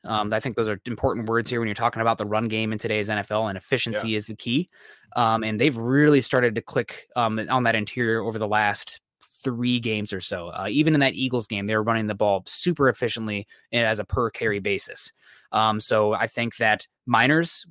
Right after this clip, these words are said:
Speaker 1: while he struggles in pass protection, it's gonna be the case. I mean, first year rookie coming from Wisconsin, Whitewater,
Speaker 2: Right.
Speaker 1: end of the third round.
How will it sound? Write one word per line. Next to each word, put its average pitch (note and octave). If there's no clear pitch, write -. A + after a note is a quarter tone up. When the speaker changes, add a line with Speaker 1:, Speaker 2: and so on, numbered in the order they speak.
Speaker 1:
while A#2
he C3+
struggles C3+
in G2
pass B2
protection, C#3+
it's A2+
gonna A2+
be A2
the G2+
case. G2
I -
mean, G2+
first B2+
year A#2+
rookie G#2+
coming G#2
from G#2+
Wisconsin, G#2+
Whitewater, A2+
Speaker 2:
Right. A2+
Speaker 1:
end C3
of A2+
the A2
third A2+
round. G#2